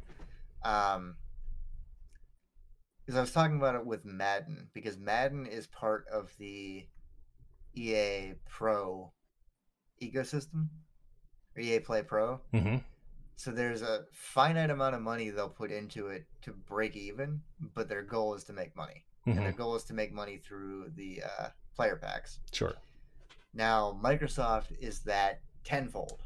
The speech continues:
Speaker 1: where they have thirty, forty development houses that they can spend X amount of money budgeted where they're gonna break even or make money off of it.
Speaker 2: Mm-hmm.
Speaker 1: So you're, you're not gonna get these amazing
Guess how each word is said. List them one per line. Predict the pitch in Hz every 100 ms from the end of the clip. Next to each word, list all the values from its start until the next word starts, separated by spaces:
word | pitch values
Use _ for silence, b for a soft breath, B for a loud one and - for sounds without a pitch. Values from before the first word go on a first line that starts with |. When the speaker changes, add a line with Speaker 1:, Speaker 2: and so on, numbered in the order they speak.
| -
Speaker 1:
where | 117 110
they | 107
have | 107 104 101 - -
thirty, | - 117 123
forty | 127 123 117
development | 107 117 117 98 101
houses | 92 90 - - - - - - - _ -
that | 113 95
they | 107
can | 107
spend | - 113 104 98 98 -
X | 117 117 127
amount | 117 110
of |
money | 107 107 101 98 160 - -
budgeted | 113 104 107 104 98 98 _ - -
where | - 104
they're | 104
gonna | 107
break | 95 107 101
even | 107 98 98
or |
make | 98 92
money | 101 95 -
off | - -
of | -
it. | - - - 110
Speaker 2:
Mm-hmm. | 95 87 - - - _ - -
Speaker 1:
So | - -
you're, | 123 117 - -
you're | 131 123
not | 151 151
gonna | 127 107
get | 95 143 143 - - - -
these | 113 104 101
amazing | 92 92 101 107 107 101 101 92